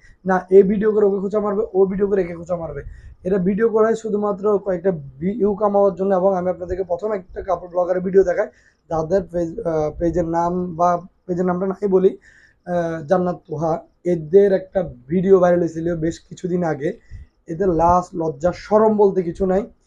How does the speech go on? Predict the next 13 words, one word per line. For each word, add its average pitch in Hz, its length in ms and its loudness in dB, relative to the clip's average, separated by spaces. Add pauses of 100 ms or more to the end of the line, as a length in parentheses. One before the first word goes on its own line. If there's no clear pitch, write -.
(320)
এইদের 233 580 4 (120)
এই 180 160 6
ভিডিওটা 208 380 2
বাইরে 175 220 4
হওয়ার 170 240 2
পরে 160 260 0 (180)
এদের 165 300 -2
পাশে 190 300 -2
সিম্পিতি 190 460 -8
হিসেবে 208 300 -2
দাঁড়াইছে 175 420 0 (500)
ইমরান 190 320 2
বিপি। 175 280 -2